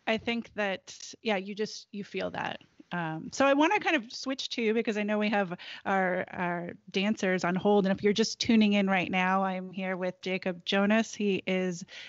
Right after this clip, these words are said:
the artistic director, the choreographer, uh, behind Jacob Jonas, the company. And, uh, he is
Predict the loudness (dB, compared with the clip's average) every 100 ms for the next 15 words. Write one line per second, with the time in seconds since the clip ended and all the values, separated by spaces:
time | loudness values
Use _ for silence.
0 | 0 2 4 2 0 0 0 2 0 0
1 | 2 2 4 2 -2 -8 -6 0 0 0
2 | -2 0 0 -2 -8 -16 -8 -4 -4 -4
3 | -2 -2 -4 -2 0 0 -2 -4 -4 0
4 | 4 8 8 6 _ _ _ -20 -6 -2
5 | 0 0 0 0 0 2 0 0 -2 -2
6 | 2 2 2 0